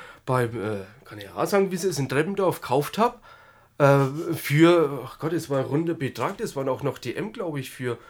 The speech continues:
keine Ahnung, irgendwas um die ein-,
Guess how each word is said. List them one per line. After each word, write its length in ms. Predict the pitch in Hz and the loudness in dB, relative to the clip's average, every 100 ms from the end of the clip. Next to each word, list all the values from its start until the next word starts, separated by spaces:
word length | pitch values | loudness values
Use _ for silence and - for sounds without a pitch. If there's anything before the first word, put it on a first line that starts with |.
| - _ _ _ _ _ | -20 _ _ _ _ _
keine 400 | - 120 117 117 117 | -10 -10 -10 -14 -12
Ahnung, 240 | 143 143 - | -10 -10 -8
irgendwas 340 | 123 135 123 | -8 -8 -10
um 100 | 131 | -10
die 140 | 117 113 - - - - | -12 -14 -18 -20 -20 -14
ein-, 240 | 113 143 | -8 -8